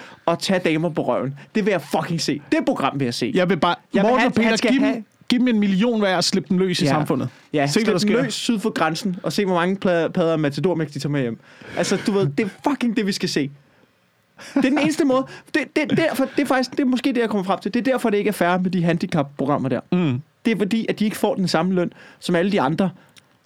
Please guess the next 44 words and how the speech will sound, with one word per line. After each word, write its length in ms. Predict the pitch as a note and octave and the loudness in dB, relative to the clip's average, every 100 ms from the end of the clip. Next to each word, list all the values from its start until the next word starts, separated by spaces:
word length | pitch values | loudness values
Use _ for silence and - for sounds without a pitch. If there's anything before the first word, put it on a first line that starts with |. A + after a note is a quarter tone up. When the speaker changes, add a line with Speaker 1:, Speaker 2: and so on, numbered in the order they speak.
| _ _ - | _ _ -20
Speaker 1:
f-, 680 | - - - - - D#3 D3+ | -20 -18 -20 -10 -6 -4 0
reality-programmer. 840 | E3 E3+ F#3+ - D3 D3+ - A#2+ C3+ - _ - | 2 2 0 -4 -4 -2 -2 -4 -6 -14 _ 0
Speaker 2:
Ja, 140 | C3 - _ | 0 0 _
men 120 | - D#3 | -2 0
de 140 | A3 | 2
får 140 | C#4 | 2
jo 60 | G#3 | 2
heller 280 | D#3 A#3+ F3+ | 2 2 2
ikke 160 | D#3 | 0
rigtig 260 | D3+ D3 D3 | 0 0 0
noget 140 | C3+ A2 | 0 0
løn. 120 | G#2 - - _ _ _ _ _ _ _ | -4 -10 -20 _ _ _ _ _ _ _
Speaker 1:
Jo, 180 | C#3+ D#3+ | -2 0
de 140 | D3 D3 | 0 2
Speaker 2:
Er 40 | |
der 0 | |
Speaker 1:
gør 80 | E3+ | 2
Speaker 2:
ikke 160 | G3 | 2
Speaker 1:
sgu 200 | - - | -2 -2
da. 60 | D3+ | 0
Speaker 2:
Jamen, 200 | C3+ D3 | 2 2
jeg 140 | D3+ D3+ | 2 2
er 40 | |
ikke 160 | E3 - | 0 0
Speaker 1:
Familien 580 | G#3 F#3 F3 - D3+ D3 | 0 0 0 0 -2 0
og, 220 | - C3 A#2 - - - - - - | 0 0 -2 -12 -16 -18 -20 -14 -2
og 680 | C#3 C3+ C3 B2 A#2+ A#2+ A#2 | 0 2 2 2 2 0 0
The 160 | B2+ | 0
Olsens, 500 | A#2 C#3+ - F3 D3+ | 2 0 0 -2 -2
og 260 | - D3 C3+ | -2 0 2
hvad 120 | C3 | 0
fanden 180 | C3+ D#3 | 0 0
Speaker 2:
Men 100 | D#3+ | 2
Speaker 1:
de 40 | |
Speaker 2:
tror 120 | D3 C4 | 2 2
du, 60 | |
Speaker 1:
hedder, 60 | B3+ | 2
Speaker 2:
sådan 80 | B3+ | 2
Speaker 1:
de 0 | |
Speaker 2:
noget 140 | A#3 | 2
Speaker 1:
får 100 | G3 | 2
Speaker 2:
som 20 | |
Speaker 1:
sgu 120 | G#3 | 2
da 60 | E3 | 0